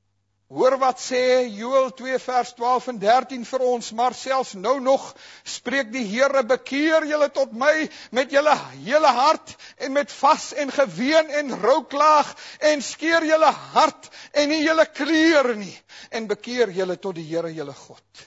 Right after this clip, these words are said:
Skeer julle hart en nie julle klere nie. Vriende, dis tot vandag toe gebruik in Israel. Ons het dit gesien daar by die klaagmuur toe ons in Israel besoek afgelê het.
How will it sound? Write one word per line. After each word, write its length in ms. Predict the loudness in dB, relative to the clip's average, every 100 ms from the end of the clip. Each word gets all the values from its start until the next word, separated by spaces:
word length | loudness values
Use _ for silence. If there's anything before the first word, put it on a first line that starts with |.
| _ _ _ _ _ _ _ _ _ _ _ _ _ _ _ _ _ _ _
Skeer 340 | -20 -16 -14
julle 200 | -10 -6
hart 420 | -4 -4 -8 _ -20 _ _ _ _ _ _ _ -16
en 100 | -12
nie 100 | -8
julle 200 | -8 -10
klere 440 | -14 -12 -12 -14
nie. 120 | -16
Vriende, 380 | -16 -12 -8 -6
dis 220 | -8 -10
tot 200 | -10 -10
vandag 340 | -12 -10 -10 -10
toe 160 | -16
gebruik 460 | -14 -12 -8 -8 -10
in 100 | -16
Israel. 460 | -16 -8 -4 -4
Ons 140 | -6 -14
het 100 | -16
dit 140 | -16
gesien 380 | -16 -14 -14 -14 _ _ -20 _
daar 280 | -2 0 0
by 100 | -2
die 120 | -8
klaagmuur 640 | -4 -2 -2 -4 -6 -6 -6
toe 120 | -10
ons 200 | -10 -12
in 100 | -10
Israel 420 | -10 -4 -2 -2
besoek 300 | -4 -12 -6
afgelê 460 | -6 -6 -8 -6 -6
het. 300 | -8 -20